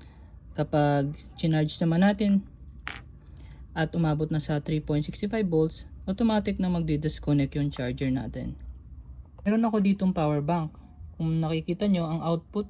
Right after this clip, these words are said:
niya is five volts at one ampere. Subukan natin siyang i-charge.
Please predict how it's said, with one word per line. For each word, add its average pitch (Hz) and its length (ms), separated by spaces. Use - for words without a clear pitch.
niya 151 80
is - 240
five 170 160
volts 160 560
at 147 240
one 143 160
ampere. 135 640
Subukan 151 400
natin 147 400
siyang 139 400
i-charge. 127 480